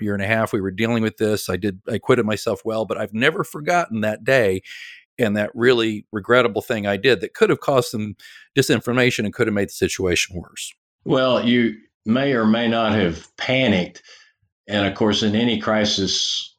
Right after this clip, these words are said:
Speaker 2: any kind of crisis, the very first thing they always tell you is, "Don't panic. Stay calm," you know? Yeah, right.
Speaker 1: <laughs>
Speaker 2: But that's easier to do if you are prepared.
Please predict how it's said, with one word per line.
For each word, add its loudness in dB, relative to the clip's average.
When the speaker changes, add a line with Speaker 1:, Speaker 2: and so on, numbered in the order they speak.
Speaker 2:
any 2
kind -2
of 0
crisis, 0
the 0
very 2
first 0
thing 0
they 0
always 0
tell 0
you 4
is, 0
"Don't 0
panic. -2
Stay -2
calm," 2
you 0
know? 0
Yeah, 2
right. 2
Speaker 1:
<laughs> -6
Speaker 2:
But 2
that's 0
easier 2
to -2
do 2
if 2
you 4
are 0
prepared. 0